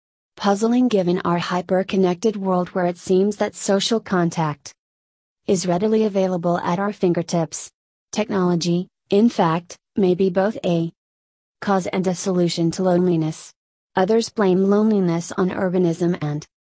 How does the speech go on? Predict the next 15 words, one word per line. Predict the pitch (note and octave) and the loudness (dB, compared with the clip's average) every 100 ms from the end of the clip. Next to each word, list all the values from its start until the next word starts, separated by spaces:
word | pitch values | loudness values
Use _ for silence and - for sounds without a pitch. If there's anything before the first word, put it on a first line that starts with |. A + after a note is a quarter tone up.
| _ _ _ _ - | _ _ _ _ -2
modern | F3+ F3 F3+ F3+ | 0 2 2 2
life. | E3 D#3 D3+ - _ _ _ _ - | 0 -2 -6 -12 _ _ _ _ -4
The | G3+ | 0
individualist | G3 G3 F#3 F3+ F3 D#3+ D#3+ - - | 2 0 0 -2 0 -2 -6 -8 -4
ethos, | F3 F#3 - D3+ C#3+ - - _ - | -2 -2 -2 -4 -4 -8 -16 _ -4
the | G3+ | -4
pursuit | - G3 - G3 G3 | -2 -8 -4 -2 -2
of | F#3+ | -2
wealth, | F#3 E3 D3+ - _ _ | -2 -2 -4 -10 _ _
and | G#3 F#3 | 0 0
the | |
trend | F3+ F#3 F3 | 0 0 0
of | D#3 E3+ - - _ _ _ _ _ _ - | -2 -6 -10 -20 _ _ _ _ _ _ -2
living | F#3+ F#3 F3+ | 0 2 2
alone, | F#3 F#3 E3 D#3+ | 2 2 2 0